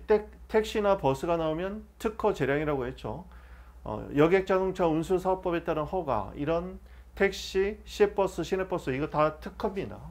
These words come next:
특허 재량이에요. 다음 백구십삼 번. 점용자라는 말은요, 도로 점용, 하천 점용, 공유 수면에 관한 점용 허가는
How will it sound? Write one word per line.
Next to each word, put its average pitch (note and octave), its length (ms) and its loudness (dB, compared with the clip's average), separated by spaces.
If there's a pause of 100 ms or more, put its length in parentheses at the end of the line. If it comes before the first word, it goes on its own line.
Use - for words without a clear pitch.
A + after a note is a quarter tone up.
(120)
특허 F3+ 240 0
재량이에요. B2+ 540 -6 (720)
다음 D#3 160 4
백구십삼 E3 560 2
번. G2+ 180 -4 (600)
점용자라는 F#3+ 1000 4
말은요, D3 580 -2 (320)
도로 E3 240 6
점용, D3+ 420 0
하천 G3+ 480 -2
점용, C3+ 460 -2 (360)
공유 F3+ 500 4
수면에 F3+ 360 -2
관한 D#3+ 280 -2
점용 D#3 340 -2
허가는 D3+ 480 -2